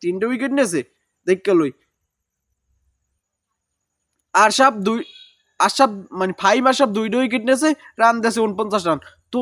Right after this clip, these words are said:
কোথার মানে কতটা অ-, মানে কতটা আমাদের পরিবর্তন, সেটা তো বোলিং লাইন দেখে আমরা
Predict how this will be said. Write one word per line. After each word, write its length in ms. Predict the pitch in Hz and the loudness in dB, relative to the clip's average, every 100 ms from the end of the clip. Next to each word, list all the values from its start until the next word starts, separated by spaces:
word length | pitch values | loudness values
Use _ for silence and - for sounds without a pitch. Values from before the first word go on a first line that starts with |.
| - 190 | -6 -6
কোথার 400 | 190 226 226 226 208 | -6 2 2 2 0
মানে 140 | 190 - | -4 0
কতটা 360 | 185 190 220 240 220 | 2 2 -2 0 4
অ-, 160 | 180 - 185 | 4 4 -2
মানে 140 | 180 165 | -4 -2
কতটা 280 | 175 240 220 226 | -2 0 2 2
আমাদের 240 | 233 262 - | 4 2 4
পরিবর্তন, 540 | 254 277 262 247 - 208 | 2 4 4 2 0 -6
সেটা 220 | 190 233 233 | -4 -4 -4
তো 60 | 226 208 | -2 2
বোলিং 260 | 220 247 247 | 2 2 -2
লাইন 160 | 254 240 | -2 -2
দেখে 200 | 262 269 | -2 0
আমরা 120 | 233 | 0